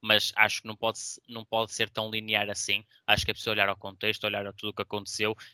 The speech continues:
e realmente não havia condições para continuar o jogo. Acho que, acho que o erro começa logo aí, na equipa de arbitragem achar que havia condições para, para, para recomeçar o jogo. Ahm, e espero que a Liga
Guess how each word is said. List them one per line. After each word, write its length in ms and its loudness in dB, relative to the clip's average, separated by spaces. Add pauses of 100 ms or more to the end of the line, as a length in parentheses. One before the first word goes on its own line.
(100)
e 340 -2
realmente 380 4
não 200 0
havia 340 0
condições 500 -4
para 120 -8
continuar 360 -8
o 40 -2
jogo. 340 -2 (200)
Acho 240 4
que, 300 2
acho 280 2
que 80 -20
o 120 0
erro 200 4
começa 320 -2
logo 240 2
aí, 240 6 (280)
na 140 2
equipa 220 0
de 60 6
arbitragem 480 4
achar 340 4
que 100 -4
havia 160 -10
condições 460 -8
para, 180 -12 (160)
para, 440 -8
para 100 0
recomeçar 460 0
o 20 -4
jogo. 320 -6 (420)
Ahm, 1000 0
e 40 -8
espero 380 2
que 140 0
a 20 6
Liga 460 6